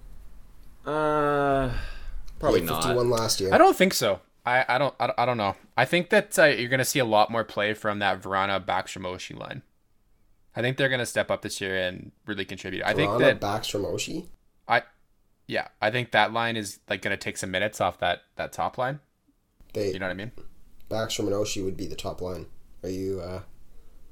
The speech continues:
Speaker 3: The top line is Ovechkin, Kuzna-, Kuznetsov, Wilson, right?
Speaker 2: Yeah, you're
Speaker 3: That's,
Speaker 2: saying
Speaker 3: that's the line one?
Speaker 2: Backstrom, Vrana, and Oshie, and, um
Speaker 3: Yeah, I think they're gonna have a monster year, and I think they're gonna take
Speaker 2: Doesn't Backstrom still
Speaker 3: some
Speaker 2: play with
Speaker 3: offense.
Speaker 2: Ovechkin? Or am I just, am I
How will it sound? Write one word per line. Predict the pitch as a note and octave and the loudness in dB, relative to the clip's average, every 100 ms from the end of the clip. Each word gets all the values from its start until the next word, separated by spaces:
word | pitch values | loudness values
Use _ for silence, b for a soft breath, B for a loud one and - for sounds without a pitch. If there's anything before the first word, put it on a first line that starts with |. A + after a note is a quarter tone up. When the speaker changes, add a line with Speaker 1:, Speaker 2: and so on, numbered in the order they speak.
| - - - - | -16 -18 -16 -16
Speaker 3:
The | A2+ A#2+ | -10 -6
top | - B2 | 0 0
line | - A#2+ | 2 -2
is | G#2 | -2
Ovechkin, | G2 G2 - F#2+ | -2 -2 -2 -10
Kuzna-, | - F#2+ F#2 - - | -8 -6 -6 -8 -14
Kuznetsov, | G2+ F#2 - F2+ | -12 -10 -8 -10
Wilson, | - A2 - | -10 -12 -12
right? | - C3+ | -2 0
Speaker 2:
Yeah, | |
you're | A2+ | 2
Speaker 3:
That's, | G#2+ | 2
Speaker 2:
saying | C3 A2 | 2 2
Speaker 3:
that's | G#2 | 0
the | G#2+ | 0
line | A#2 | 0
one? | F#2+ A#2+ A2 G#2+ F2 - | 0 0 0 0 -4 -10
Speaker 2:
Backstrom, | G2 | -8
Vrana, | G2+ G#2 G#2 G#2 F#2 - | -4 -2 -2 -4 -6 -6
and | F#2+ | -8
Oshie, | - A2 - - - | -6 -6 -6 -8 -6
and, | G2+ F#2+ F2+ | -4 -2 -4
um | F2 F2 F2+ F#2 F2+ - - - _ _ _ _ - | -6 -10 -10 -8 -10 -10 -14 -18 _ _ _ _ -6
Speaker 3:
Yeah, | C#3+ B2 | 4 6
I | G#2+ | 6
think | D3 | 4
they're | C3+ C#3 | 0 4
gonna | C3 | 4
have | B2 | 4
a | |
monster | G#2+ A2 A2 - | 4 2 2 -2
year, | G2 F#2+ G2+ F2+ E2+ - _ _ | -4 0 0 0 -4 -8 _ _
and | G#2+ | 0
I | |
think | G#2 F#2+ | 0 -4
they're | G#2 | -4
gonna | G2 F#2 - - | -4 -4 -8 -14
take | - A2 | -4 0
Speaker 2:
Doesn't | B2+ G3 C#3+ | 2 4 4
Backstrom | A#2 D3+ F3 D#3+ | 2 2 0 0
still | D#3 | 0
Speaker 3:
some | |
Speaker 2:
play | D3+ D3 | 4 4
with | D#3 | 6
Speaker 3:
offense. | - A2+ - F3 - | 4 2 2 0 0
Speaker 2:
Ovechkin? | - | -4
Or | A2+ A2+ | 0 2
am | G#2+ | 2
I | B2 | 0
just, | A2+ - - - - - | 0 -2 -2 -10 -18 -12
am | - A2 | -6 -2
I | B2+ | -2